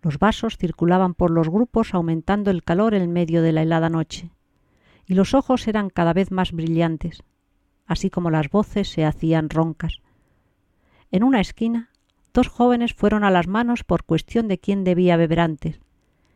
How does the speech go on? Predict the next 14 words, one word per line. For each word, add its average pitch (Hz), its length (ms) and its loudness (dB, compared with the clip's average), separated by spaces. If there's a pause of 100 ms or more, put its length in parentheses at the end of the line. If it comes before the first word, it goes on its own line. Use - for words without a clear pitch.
(120)
y 160 100 -4
después 208 400 0
de 190 80 2
abofetearse, 175 760 -2 (360)
se - 140 -6
separaron 180 540 0
algunos 170 440 0 (140)
pasos 196 400 -2
apuntándose 160 800 -2
con 160 160 0
las 156 160 0
escopetas. 160 720 -4 (1080)
Todos 262 340 2
intervinieron, 165 840 0